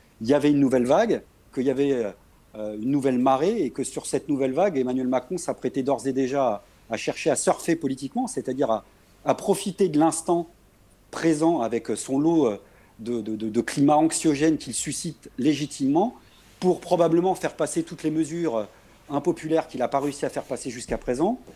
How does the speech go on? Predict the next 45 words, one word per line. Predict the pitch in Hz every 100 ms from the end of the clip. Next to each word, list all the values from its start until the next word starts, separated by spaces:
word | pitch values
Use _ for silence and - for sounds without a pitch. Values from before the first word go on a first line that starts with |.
| - - - -
pour | - 175
aider | 180 196
le | 196
système | - 165 185 165
capitaliste | 165 170 160 170 190 -
à | 147
organiser | 127 147 147 143
ses | 165 143
restructurations | 139 - - 127 147 139 - 147
profondes | - 165 185 185
qu'il | 165 -
espère | 147 - 165 135
depuis | 120 - 123
bien | 110 165 170
longtemps, | 170 160 160 - - -
puisque | - 127 147
la | 147
crise | - 160 151
économique | - 147 151 165 143
existait | 123 135 - 156 -
avant | 151 151 170
la | 139
crise | - 120
sanitaire | - 127 123 147 113 - -
et | 139
dont | 127 156
il | - 147
n'a |
pas | 139 139
dit | 127 131
un | 156
mot. | 254 254 - - -
Mais, | 117 113
euh, |
la | 110 120
réalité, | 127 131 165
c'est | -
qu'aujourd'hui, | - 117 123 135
l'État, | 135 135 151 139 - - -
euh, | 110 107
sert | - 151
de | 123
planche | 127 175 170 -
à | 135
billets | 135 147 143